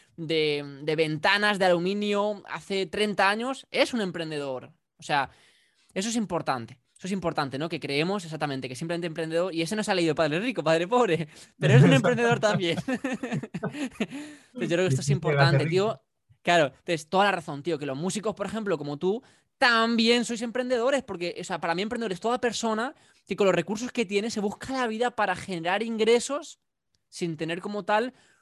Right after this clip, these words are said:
Speaker 1: un trabajo en específico o un jefe, sino es alguien que,
Speaker 2: Claro.
Speaker 1: oye, tú hoy vendes igual tu disco,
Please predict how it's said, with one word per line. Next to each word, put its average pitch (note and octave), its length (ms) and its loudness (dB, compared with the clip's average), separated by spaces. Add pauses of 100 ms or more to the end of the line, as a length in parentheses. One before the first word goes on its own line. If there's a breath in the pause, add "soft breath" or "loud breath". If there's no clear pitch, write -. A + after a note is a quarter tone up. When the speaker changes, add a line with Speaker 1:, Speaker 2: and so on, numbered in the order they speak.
(260 soft breath)
Speaker 1:
un B3+ 220 -6
trabajo A3+ 380 0
en A3 60 2
específico G#3+ 640 2
o F3+ 120 4
un G3 140 4
jefe, B2+ 460 -8 (100)
sino D3 220 -10
es E3 100 -8
alguien A3 240 -4
que, C3 60 -6
Speaker 2:
Claro. G3 120 2
Speaker 1:
oye, E3 220 2 (760)
tú F#3+ 140 4
hoy G3+ 120 6
vendes G3 300 2
igual F3+ 260 2
tu G3+ 120 -4
disco, B3 400 -2